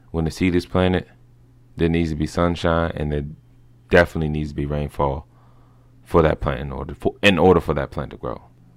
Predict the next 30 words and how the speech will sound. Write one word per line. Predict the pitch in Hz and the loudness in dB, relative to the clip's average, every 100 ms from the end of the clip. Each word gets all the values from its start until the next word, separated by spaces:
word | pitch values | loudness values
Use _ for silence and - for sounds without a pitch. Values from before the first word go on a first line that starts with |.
| - | -4
Those | 87 90 - | 2 2 2
two | - | -2
scenarios | 85 80 78 76 76 - | -2 -2 -2 -2 -4 -6
have | 71 | -10
to | 69 | -10
happen. | - - - - - - - - - | -10 -10 -12 -18 -20 -20 -20 -20 -18
In | - 82 | -6 0
order | 80 76 | 2 0
for | - | 0
you | 80 | 0
to | 76 | 0
have | 80 82 80 | 2 2 2
faith, | - 82 78 - | 0 -2 -4 -8
you | 71 | -8
have | 76 71 | -6 -6
to | 71 | -4
lose | 76 71 | -4 -6
faith. | - - - - - | -10 -14 -14 -20 -10
In | 85 | -4
order | 76 80 | 0 0
for | - | 0
you | 78 | -2
to | 78 | 0
have | 80 - | -4 -2
confidence, | 80 78 80 80 76 | 2 2 0 -6 -4
you | 80 | -2
have | 78 | -2
to | 73 | -2
lose | 82 82 | -4 -4
confidence. | 73 71 - - - - | -6 -8 -10 -18 -18 -20